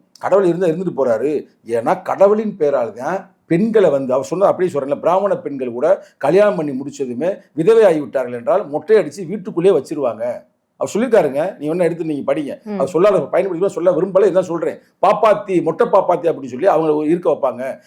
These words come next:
Speaker 1: இதெல்லாம் வந்து சில, ஆ, என்ன, என்னமோ ஒரு நல்லா கதை சொல்லுவாரு, ராஜாராம் மோகன் ராய் வரவுக்கு பிறகுதான்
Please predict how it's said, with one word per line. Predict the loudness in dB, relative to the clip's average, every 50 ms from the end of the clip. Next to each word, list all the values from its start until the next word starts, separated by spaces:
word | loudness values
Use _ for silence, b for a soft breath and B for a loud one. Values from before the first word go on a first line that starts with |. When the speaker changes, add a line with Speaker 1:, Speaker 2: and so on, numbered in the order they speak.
| b b
Speaker 1:
இதெல்லாம் | -4 0 2 4 4 4 4 4 2 2 0 -2 -2
வந்து | -4 -4 -4 -4 -6
சில, | -4 -4 -2 0 2 4 6 6 4 4 2 B B B _
ஆ, | -4 -2 0 2 2 2 2 0 0 0 0 0 -2
என்ன, | -2 -2 -2 0 0 2
என்னமோ | 2 0 0 -2 -4 -4 -4
ஒரு | -2 0 0 0
நல்லா | 0 0 0 0
கதை | 0 -2 -6
சொல்லுவாரு, | -8 -8 -8 -8 -8 -10 -16 _ _ _ _ _ _ _ _ _ _ _ _ _ _ _ _
ராஜாராம் | 2 2 4 4 4 4 4 4 4 2 2
மோகன் | 4 4 4 4 4
ராய் | 4 2 4
வரவுக்கு | 4 2 2 0 -2 -4 -6
பிறகுதான் | -4 -4 -4 -2 -2 0 0 0 0 B